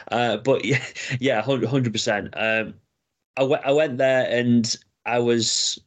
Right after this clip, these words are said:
confined to a loss, actually. I'm gonna be honest. I mean, I, oh, I mean, on Radio Stoke, I did say it was gonna be a two one win, so I'm kinda contradicting myself, I guess. But I think, like a lot of people, we were going there hoping that, you know, we could hopefully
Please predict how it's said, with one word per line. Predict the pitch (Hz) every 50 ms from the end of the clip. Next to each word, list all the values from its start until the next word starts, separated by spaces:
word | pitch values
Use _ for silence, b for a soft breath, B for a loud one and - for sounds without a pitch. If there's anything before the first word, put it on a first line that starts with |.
| - - - -
confined | - 156 147 143 139 - - 185 220 226 214 208
to | - 226
a | 214
loss, | 196 208 247 254 - - 113
actually. | 101 104 - - - 95
I'm | 90 110
gonna | 127 135 123 107
be | - 104 101
honest. | 92 92 104 107 - - - B B B B B B B B
I | 123
mean, | 143 143 - -
I, | 143 143 143 - - -
oh, | 92 139 131 131 127
I | - 135
mean, | 139
on | 135 135 135
Radio | 135 135 131 117 110
Stoke, | - - 104 98 95
I | 101
did | 101 110 107
say | - - 107 101
it | 98 87
was | 95
gonna | - 101 95
be | 95 92
a | 87
two | - - 113 104
one | 101 95 95 95
win, | 98 98 104 107 104
so | - - 101 95
I'm | 95 95
kinda | 95 - 104 98
contradicting | 95 - 104 101 - - 107 104 - - - 117
myself, | 113 110 - 120 113 110 113
I | 117
guess. | 110 117 113 117 -
But | - - 104 95 - B B B B B B B B B B B _ _ _ -
I | 117
think, | - - 147 135 113
like | 113 120 117 -
a | 113
lot | 110 110 110 110
of | 107 -
people, | - 117 110 - 117 113
we | 110 107
were | 107
going | 107 113 110 110 107
there | 107 104 104
hoping | 104 113 117 113 113 117 - 120 113 107 107
that, | 101 104 98 - -
you | 107 104
know, | 98
we | 95 95 101
could | - - 107
hopefully | - 117 113 95 87 - - 104 101 101 95 95